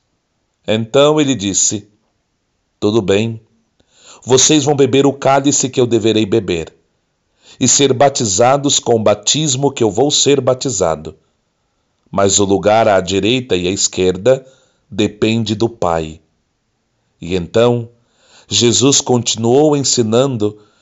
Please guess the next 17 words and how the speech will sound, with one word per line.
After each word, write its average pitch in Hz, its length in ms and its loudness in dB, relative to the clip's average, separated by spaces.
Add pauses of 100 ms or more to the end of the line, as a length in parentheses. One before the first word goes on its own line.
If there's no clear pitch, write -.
(200)
que 143 100 -2
o 135 80 4
reino 151 440 2
dos 123 160 2
céus 123 760 2 (320)
não 135 200 2
segue 135 340 2
a 120 60 4
lógica 107 640 2
do 104 140 -2
reino 104 440 -2
desse 98 320 -2
mundo, 101 460 -6 (1160)
porque 98 300 -4
ali 117 500 0 (1040)
os 92 220 -4
últimos 110 800 -2